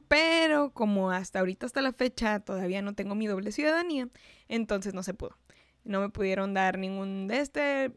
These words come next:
rebotaron mis papeles, mi foto y todo, entonces pues ahí quedó. Pasó el ratito y fue como, pues ya tengo que empezar a trabajar en algo que sí me deje dinero, porque no me dejaba dinero.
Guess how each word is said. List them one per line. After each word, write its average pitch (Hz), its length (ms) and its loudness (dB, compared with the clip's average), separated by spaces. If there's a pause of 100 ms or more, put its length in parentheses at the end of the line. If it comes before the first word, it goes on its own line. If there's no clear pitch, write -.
(160)
rebotaron 202 720 0
mis 202 140 -4
papeles, 285 500 0
mi 226 140 -2
foto 233 360 -4
y 226 60 -4
todo, 214 220 0
entonces 202 400 -10
pues 202 160 -4
ahí 190 160 2
quedó. 196 320 -4 (640)
Pasó 226 280 6
el 233 120 2
ratito 262 440 2
y 277 60 0
fue 220 160 -2
como, 220 240 -2
pues 190 160 2
ya 196 100 2
tengo 214 260 -2
que - 80 -2
empezar 202 320 -2
a 202 60 2
trabajar 190 380 0
en 185 120 -2
algo 190 220 0
que 190 120 -8
sí 196 200 -2
me 190 160 0
deje 190 220 -4
dinero, 294 280 0
porque 220 260 -4
no 196 220 2
me 196 140 -2
dejaba 208 320 -8
dinero. 214 420 -2